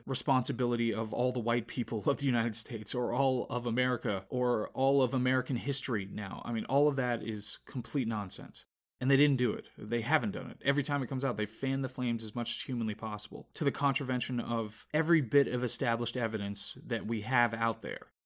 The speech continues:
Then blowing off and suppressing science. Now, I mean, there's some kind of valid criticism somewhere in there when it comes to the rhetoric that was used related to his scientists and what his scientists say and all that sort of thing. Fine.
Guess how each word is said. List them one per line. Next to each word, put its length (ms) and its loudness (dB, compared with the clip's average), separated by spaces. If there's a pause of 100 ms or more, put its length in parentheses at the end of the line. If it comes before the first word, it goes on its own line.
(120)
Then 140 -2
blowing 380 0
off 260 2
and 100 0
suppressing 400 -2
science. 460 -4
Now, 480 0
I 80 -4
mean, 200 0
there's 200 2
some 460 0
kind 320 -2
of 100 4
valid 400 -2
criticism 500 -4
somewhere 440 0
in 160 2
there 400 -2
when 120 0
it 60 0
comes 220 -2
to 80 0
the 80 -2
rhetoric 340 2
that 140 -2
was 180 -6
used 460 -6
related 380 -2
to 440 -4
his 160 -4
scientists 480 -2
and 80 -4
what 80 -2
his 80 -4
scientists 380 -6
say 240 -4
and 100 -4
all 80 -4
that 160 -8
sort 160 -10
of 60 -16
thing. 140 -12
Fine. 340 -10